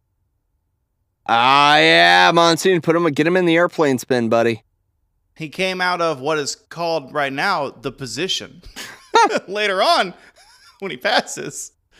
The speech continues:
Speaker 2: No, they probably call it gorilla position right now, huh?
Speaker 1: Oh, I see, I see. So it's like, if you interfere, then you will be put into the cage.
Speaker 2: Oh, that's stupid.
Speaker 1: Just put
Speaker 2: I
Speaker 1: him
Speaker 2: hope
Speaker 1: in
Speaker 2: he
Speaker 1: the cage
Speaker 2: falls.
Speaker 1: preemptively.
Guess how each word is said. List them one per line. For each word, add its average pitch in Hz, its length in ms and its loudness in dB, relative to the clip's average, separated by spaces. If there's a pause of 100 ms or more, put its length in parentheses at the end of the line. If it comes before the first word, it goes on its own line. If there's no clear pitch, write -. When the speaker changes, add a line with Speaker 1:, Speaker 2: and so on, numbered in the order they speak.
(920)
Speaker 2:
No, 214 180 2
they 285 100 4
probably 208 220 0
call 135 220 -2
it 123 80 -6
gorilla 131 220 -2
position 123 400 -10
right 131 140 -6
now, 143 180 -6
huh? 156 220 -10
Speaker 1:
Oh, 127 160 6
I 135 200 6
see, 127 240 0
I 120 160 4
see. 127 220 -2
So 131 220 2
it's 131 120 -4
like, 123 320 2 (340)
if 160 220 0
you 185 220 2
interfere, 160 960 2 (420)
then 156 520 2
you 151 200 4
will 147 260 4
be 139 200 2
put 143 240 0
into 131 260 2
the 120 140 -2
cage. - 720 -6 (600)
Speaker 2:
Oh, 170 580 0
that's 170 280 -6
stupid. - 540 -10 (1000)
Speaker 1:
Just - 300 -2
put 226 180 2
Speaker 2:
I 240 40 4
Speaker 1:
him 233 40 4
Speaker 2:
hope 226 80 6
Speaker 1:
in 220 60 4
Speaker 2:
he 214 60 4
Speaker 1:
the 208 60 2
cage 196 400 4
Speaker 2:
falls. 170 140 -8
Speaker 1:
preemptively. 190 920 2